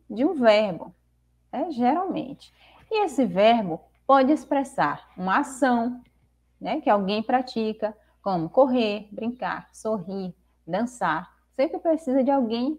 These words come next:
para praticar essa ação. Um estado que mostra como um ser ou um elemento está, ou um fenômeno da natureza, que são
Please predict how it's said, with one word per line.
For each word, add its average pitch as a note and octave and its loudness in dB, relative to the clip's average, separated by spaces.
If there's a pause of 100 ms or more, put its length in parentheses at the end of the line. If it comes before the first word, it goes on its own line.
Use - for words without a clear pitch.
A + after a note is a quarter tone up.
para D4+ -2
praticar C#4+ 0
essa B3 -2
ação. - -8 (760)
Um F#4+ 0
estado A#3+ 4
que B3+ -2
mostra G#3 -4 (380)
como D4+ 4
um C#4 4
ser G#3 -4
ou B3+ 2
um C#4 2
elemento G3 -2
está, F3+ -2 (1300)
ou G#4 8
um - -2
fenômeno B3 2
da A#3+ 4
natureza, A#3+ 2 (1080)
que G4 -4
são B3 -2